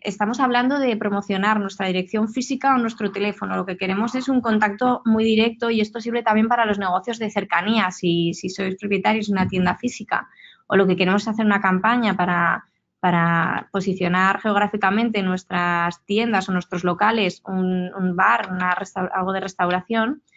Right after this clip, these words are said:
pues esta puede ser la, la campaña indicada. Y cuando ya nos vamos a los mensajes directos, son unas invitaciones directas que, por ejemplo, esto lo podemos utilizar cuando vayamos a hacer una inauguración, un, un evento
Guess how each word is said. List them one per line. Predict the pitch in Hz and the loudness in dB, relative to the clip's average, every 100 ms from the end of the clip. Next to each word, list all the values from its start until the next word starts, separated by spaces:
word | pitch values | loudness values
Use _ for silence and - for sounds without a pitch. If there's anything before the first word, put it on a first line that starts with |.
| - _ _ _ | -20 _ _ _
pues | 220 | -2
esta | 202 262 | 0 0
puede | 269 254 | 2 0
ser | 254 254 | 0 2
la, | 254 202 180 180 - | 4 4 4 4 2
la | 208 196 | -2 2
campaña | 196 190 190 214 220 214 196 180 - - | 2 2 2 2 2 2 2 0 -4 -2
indicada. | 208 185 185 180 175 160 - - | 0 0 0 0 0 -2 -4 -8
Y | 196 | -2
cuando | 196 190 | -2 0
ya | 190 196 | 0 0
nos | 240 | 0
vamos | 254 254 | 0 0
a | 254 | -2
los | 254 | -2
mensajes | 240 240 240 226 | -2 -2 -4 -2
directos, | 214 214 247 - 226 | 0 0 0 -4 -6
son | 220 | -2
unas | 202 214 - - - - _ | 0 -2 -4 -16 -20 -20 _
invitaciones | 247 240 233 214 214 233 226 220 214 214 214 214 214 | 4 4 4 2 2 2 2 2 4 4 2 0 0
directas | 202 214 247 - 226 240 - _ - | 2 2 -2 0 -2 -2 -10 _ -6
que, | 202 | -2
por | 190 | 0
ejemplo, | 185 202 208 | -2 -4 -4
esto | 220 | -4
lo | 208 | -2
podemos | 202 208 220 | 0 0 -2
utilizar | 214 208 214 226 220 | -4 -4 -2 0 0
cuando | 220 202 | 0 2
vayamos | 190 190 | 2 0
a | |
hacer | 202 202 | 0 0
una | 196 190 | 2 0
inauguración, | 185 175 165 - 262 262 262 254 247 | 0 0 -2 0 2 6 6 6 4
un, | 208 196 196 190 185 | 2 0 -2 -2 -4
un | 202 185 | -2 0
evento | 175 247 285 262 254 262 | 2 2 2 2 2 0